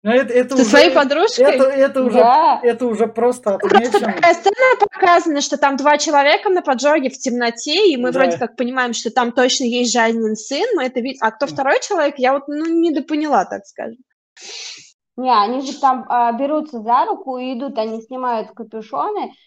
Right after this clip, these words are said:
Speaker 3: э, и идут, э, девочка вот эта вот высокая и мальчик вот Рома.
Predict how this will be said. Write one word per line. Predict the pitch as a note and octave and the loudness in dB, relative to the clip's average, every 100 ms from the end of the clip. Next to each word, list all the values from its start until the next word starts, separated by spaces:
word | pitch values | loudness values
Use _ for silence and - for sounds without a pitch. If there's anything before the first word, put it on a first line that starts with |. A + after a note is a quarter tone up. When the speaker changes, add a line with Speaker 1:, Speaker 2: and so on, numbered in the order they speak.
| _ | _
Speaker 3:
э, | - G3+ G3 F#3 | -4 0 0 -2
и | F#3+ F3 C3 A#3+ C4 C4+ | -6 -8 -8 -6 -4 -4
идут, | G#3+ A#3+ G#3 - | -2 -4 -4 -6
э, | D#3+ E3 E3 D#3 F#3 | -4 -2 -2 -6 -8
девочка | F#3 E3+ F#3 A#3 F4 G4 - F#4+ | -10 -16 -8 -6 -6 -8 -8 -8
вот | D4+ | -6
эта | D4+ C4+ C4+ | -8 -10 -8
вот | B3+ A#3+ | -8 -8
высокая | A#3 A#3 C4 B3+ B3+ A3+ | -10 -8 -4 -4 -4 -8
и | - C4 C4 | -8 -10 -10
мальчик | A3+ F#3+ G3 G3 G#3 | -8 -6 -8 -10 -14
вот | F3+ E3+ | -14 -12
Рома. | - F3 F3 E3+ | -8 -8 -8 -14